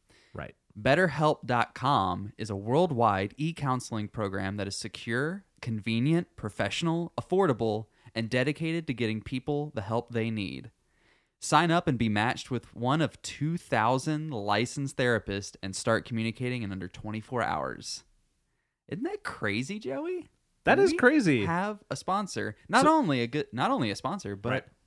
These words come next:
Speaker 2: one that helps people.
Speaker 1: So what's that website again?
Speaker 2: That is betterhelp dot com slash T M H.
Speaker 1: Betterhelp dot com slash T M H.
Speaker 2: Yes. Have you ever been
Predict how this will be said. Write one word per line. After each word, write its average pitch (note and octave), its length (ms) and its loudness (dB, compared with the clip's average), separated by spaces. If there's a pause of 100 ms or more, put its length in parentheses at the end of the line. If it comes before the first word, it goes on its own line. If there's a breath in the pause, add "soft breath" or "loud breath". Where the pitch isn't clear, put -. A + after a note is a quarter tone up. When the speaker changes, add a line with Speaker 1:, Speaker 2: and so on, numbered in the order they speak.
(220)
Speaker 2:
one E3+ 400 2
that D#3+ 280 0
helps - 640 -4 (520)
people. - 380 -14 (120)
Speaker 1:
So - 140 -2
what's E3+ 160 6
that E3+ 120 8
website C3 380 4
again? F2 380 -4 (220)
Speaker 2:
That C#3+ 160 6
is A#2 180 0 (320)
betterhelp C#3 580 2
dot A#2+ 280 0
com C3 480 -2 (140)
slash A2+ 560 0
T D3+ 380 -4
M C3 340 0
H. - 600 -6 (1120)
Speaker 1:
Betterhelp D#3 480 6
dot C#3+ 260 4
com A#2 520 0 (200)
slash A2 640 -4
T B2+ 300 -10
M G#2+ 240 -6
H. - 640 -14
Speaker 2:
Yes. A2 360 2
Have D3+ 120 -2
you A#3+ 100 4
ever D4 180 -2
been C3+ 540 -2